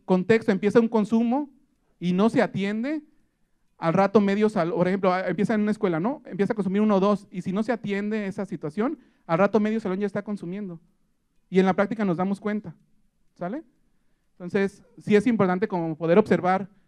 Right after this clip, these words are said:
en este grupo vulnerable cuántas personas existen y qué podemos hacer.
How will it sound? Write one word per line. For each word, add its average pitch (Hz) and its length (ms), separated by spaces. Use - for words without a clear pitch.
en 170 180
este 185 320
grupo 180 280
vulnerable 156 500
cuántas 156 400
personas 143 460
existen 180 520
y 165 80
qué 160 140
podemos 147 340
hacer. - 280